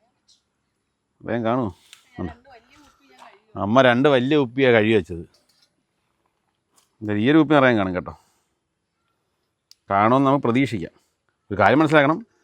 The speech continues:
പത്ത് തേങ്ങയുടെ പാലാണ്, പത്ത് തേങ്ങാപ്പാൽ. കണ്ടോ? എന്താ ഇതിങ്ങനെ, ഇതിങ്ങനെ, ഇതിങ്ങനെ, ഇതിങ്ങനെ.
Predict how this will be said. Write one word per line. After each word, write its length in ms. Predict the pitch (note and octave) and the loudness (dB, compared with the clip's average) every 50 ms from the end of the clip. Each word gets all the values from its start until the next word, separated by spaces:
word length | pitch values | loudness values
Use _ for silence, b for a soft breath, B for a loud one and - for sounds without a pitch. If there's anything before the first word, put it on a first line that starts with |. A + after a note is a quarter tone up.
| b b b b b b b b _ - | b b b b b b b b _ -6
പത്ത് 480 | G2+ G2+ - _ _ _ _ - E3+ D#3 C3 | -6 -6 -6 _ _ _ _ -2 0 2 4
തേങ്ങയുടെ 400 | C3+ C3 C3+ C#3 D3 D3+ D3+ D#3 | 4 4 4 4 4 2 2 2
പാലാണ്, 460 | - - A#2 B2 B2+ A#2+ G2+ F2+ E2 - _ _ - | 2 2 2 2 2 2 -2 -8 -12 -18 _ _ -6
പത്ത് 380 | G#2 - _ _ _ C#3 A#2+ | -6 -6 _ _ _ -8 -4
തേങ്ങാപ്പാൽ. 440 | A#2 G#2+ G2+ G2+ F2+ - - - - _ _ _ _ _ _ _ _ _ _ _ _ _ _ _ _ _ _ _ _ _ _ _ _ _ _ _ _ _ _ _ _ _ _ _ _ _ - | -4 -4 -4 -4 -8 -10 -12 -16 -18 _ _ _ _ _ _ _ _ _ _ _ _ _ _ _ _ _ _ _ _ _ _ _ _ _ _ _ _ _ _ _ _ _ _ _ _ _ -10
കണ്ടോ? 140 | G2+ F2 D2+ - - _ _ _ _ _ _ _ _ _ _ _ _ _ _ _ _ _ _ _ _ _ _ _ _ _ _ _ _ _ _ _ _ _ _ _ _ _ _ _ _ _ _ _ - | -8 -8 -8 -12 -18 _ _ _ _ _ _ _ _ _ _ _ _ _ _ _ _ _ _ _ _ _ _ _ _ _ _ _ _ _ _ _ _ _ _ _ _ _ _ _ _ _ _ _ -16
എന്താ 260 | G2 F#2+ F#2 F#2 F#2+ | -12 -10 -10 -8 -8
ഇതിങ്ങനെ, 420 | F#2 F#2 F#2 F#2+ G2 G2+ G#2 G#2 | -8 -8 -6 -6 -6 -6 -6 -6
ഇതിങ്ങനെ, 360 | G2+ F#2+ F#2 F#2 F#2+ G2 G2+ G2+ | -6 -6 -6 -6 -6 -6 -6 -6
ഇതിങ്ങനെ, 360 | F#2+ F#2 F#2 F#2+ G2 G2 F#2+ | -6 -6 -8 -8 -8 -8 -8
ഇതിങ്ങനെ. 340 | F#2 F2+ F2+ F#2 G2 G#2+ | -8 -10 -10 -10 -10 -12